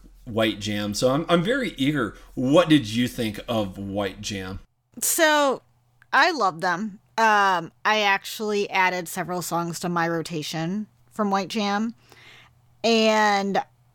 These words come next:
Speaker 2: I agree. I think Nikki's vocals are great. Shirose is fantastic, and Gashima's rap is really good. Like, I,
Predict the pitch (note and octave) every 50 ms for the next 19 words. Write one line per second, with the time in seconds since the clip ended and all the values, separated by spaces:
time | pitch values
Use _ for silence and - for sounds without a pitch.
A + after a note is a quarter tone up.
0 | _ _ _ _ - G#3 A3+ A#3 B3 C4 B3+ G#3+ F3+ F#3+ G3+ G3+ F#3+ F3+ F3 -
1 | F#3+ F3+ F3 F3 E3 E3 G#3 G#3 D#3 F#3+ E3+ E3 - F#3+ E3+ F#3 F#3 D#3 E3 E3+
2 | E3 D#3+ E3 E3+ E3+ D3+ - - - G3+ G3 F#3 F3+ F3+ - - G#3 F#3 E3+ -
3 | F#3+ F3 E3+ D#3 E3 E3+ D#3+ D#3+ - - E3 D#3+ D#3+ D#3+ D#3+ D#3+ D#3 - F3+ E3+
4 | F3 E3+ E3 E3 - - F3 F3+ F3 E3+ D#3+ - E3 D3+ C3+ C3+ C#3+ D#3 G#3+ -
5 | - - E3 F3+ F#3+ F3 E3+ F3 E3+ E3+ E3 E3 E3 D#3 C#3+ - - - - D#3
6 | E3 E3+ E3+ E3+ - - A3+ A3+ G#3+ G#3 G#3 G#3 G3+ G3+